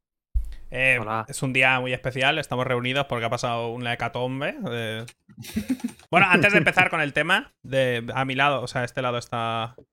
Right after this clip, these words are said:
Speaker 1: eh, Baiti, que tiene un marco de meme porque no se ha cambiado la cámara
Speaker 3: Sí.
Speaker 1: todavía, pero está en ello.
Speaker 3: <laughs> Estoy en ello, estoy en ello.
Speaker 1: Está en ello. Aquí es, debajo mía está Garrus, que también tiene un canal de YouTube, por si no lo
Speaker 2: Ah.
Speaker 1: conocéis.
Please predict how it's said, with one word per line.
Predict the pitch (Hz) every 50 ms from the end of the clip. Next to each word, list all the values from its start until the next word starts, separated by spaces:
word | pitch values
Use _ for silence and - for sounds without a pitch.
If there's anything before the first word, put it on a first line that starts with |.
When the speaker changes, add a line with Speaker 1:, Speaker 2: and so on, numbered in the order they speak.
| _ _ _ _ _ _ -
Speaker 1:
eh, | 113 110 107 107 104 107
Baiti, | 120 135 151 - - 226 320 - _ _ _ _ _ _ _
que | 135 127
tiene | 120 135 139
un | 135 127
marco | 120 127 131 - 139
de | 127 127 123
meme | 131 135 147 165 190
porque | - 135 - - 120
no | 120
se | 117
ha | 135
cambiado | 131 123 123 117 117
la |
cámara | 120 127 127 120
Speaker 3:
Sí. | 117
Speaker 1:
todavía, | 127 117 113 117 135 156 190 269 - _ _ _
pero | - 117
está | - - 120
en | 117
ello. | - - 339 320
Speaker 3:
<laughs> | 311 - - - - - - 659 719 679 - - - - - - -
Estoy | 339 151 147 151
en | 147 135
ello, | 120 110 107 90 - -
estoy | - - 135 131
en | 131 120
ello. | 101 95 98 101 - _ _ _ _ _ _ -
Speaker 1:
Está | - 156 - - - 139
en | 131
ello. | 127 139 151 180 339 339 - _ _ _ _ _ _ _ _ _ _
Aquí | 135 131 127 -
es, | 147 151 147 -
debajo | - 139 135 143 - 165
mía | 151 147
está | 135 - - 135 127 127 123 120 120 120
Garrus, | 117 131 147 160 185 - 214 247 285 - -
que | - - 123
también | 127 120 120
tiene | 135 127
un | 123
canal | 127 117 117
de | 113
YouTube, | 110 110 117 147 214 - _ _ _ _ _ _ _ _ _ _ _ _ - -
por | - 107
si | - 127 110 104 104 104 98
no | 98 104 101
lo | 107
Speaker 2:
Ah. | 107
Speaker 1:
conocéis. | 107 110 107 135 190 - - -